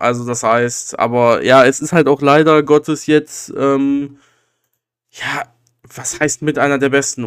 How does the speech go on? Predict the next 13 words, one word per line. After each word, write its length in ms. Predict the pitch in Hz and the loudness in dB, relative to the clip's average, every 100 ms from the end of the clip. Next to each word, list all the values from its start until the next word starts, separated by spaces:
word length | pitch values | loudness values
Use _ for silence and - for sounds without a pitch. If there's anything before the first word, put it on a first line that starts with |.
| 113 | -6
O 60 | 87 | -6
Ms, 420 | 110 117 120 - | -6 -6 -10 -8
aber, 840 | 98 120 123 123 120 113 - 113 117 | -4 -2 0 0 -2 -4 -8 -6 -6
ähm, 340 | 117 117 113 117 _ _ _ _ _ _ | -6 -10 -10 -14 _ _ _ _ _ _
ja, 140 | 120 117 | -18 -18
ich 120 | - | -16
muss 180 | 131 - | -14 -14
es, 180 | 123 - _ _ _ _ | -14 -20 _ _ _ _
ja, 340 | 120 127 139 | 2 6 6
ist 400 | 113 - - 156 | 4 -2 -8 -6
halt 200 | 151 113 | -2 -4
so. 280 | - 95 95 _ - - - - - _ - | -6 -10 -10 _ -20 -20 -20 -20 -20 _ -8
Ähm, 680 | 117 117 113 117 110 110 | -2 -2 -2 -6 -6 -10